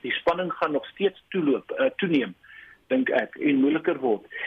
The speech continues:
En, en die perse-, en deel van hierdie konflik, hierdie spanning tussen nafo, met ander woorde die Amerikaners en die Europeërs, en die Russiese Federasie en hulle bondgenote, insluitend die Chinese,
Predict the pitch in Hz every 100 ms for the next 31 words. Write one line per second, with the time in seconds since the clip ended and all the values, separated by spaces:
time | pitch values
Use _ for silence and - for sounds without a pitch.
0 | - _ 147 151 151 170 165 170 190 -
1 | 196 - 160 143 147 226 233 240 180 143
2 | 156 - - 190 180 - 139 - 123 143
3 | - - 175 165 - 147 147 117 120 135
4 | - 170 139 123 - - _ - 123 -
5 | 143 147 151 143 127 127 - 151 151 151
6 | - 131 120 120 113 - 208 185 120 123
7 | - - - - - 139 127 117 127 139
8 | 180 170 - 143 120 113 117 - 147 120
9 | 110 123 190 131 135 - 123 110 107 -
10 | 101 104 160 - - 165 123 - - -
11 | 123 123 - 87